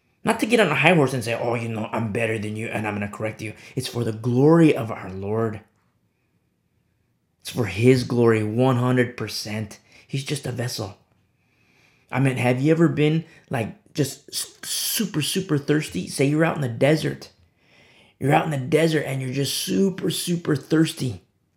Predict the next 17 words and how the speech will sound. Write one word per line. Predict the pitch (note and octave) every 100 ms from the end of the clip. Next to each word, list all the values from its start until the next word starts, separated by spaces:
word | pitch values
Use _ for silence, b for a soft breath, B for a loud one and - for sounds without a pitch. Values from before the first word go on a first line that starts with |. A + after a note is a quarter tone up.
| _ _ _ _ _ _ _ _ _ -
You | B2+
know, | C3 C#3
you're, | C#3
like, | C#3 C3+
in | D3 C#3
survival | - D3 B2 B2 D3+ C#3+
mode. | C3 A#2 G#2+ - _ _ _ _ _ _ _ _ _ _ _ _ _ _
And | B2+ A#2+
then | A2+
somebody | - A#2+ B2 A#2
gi-, | A2 B2 -
gives | B2 A2+ A#2
you | B2
a | A#2 G#2+
glass | G#2+ G#2
of | A2 G#2
water. | G#2 A2+ -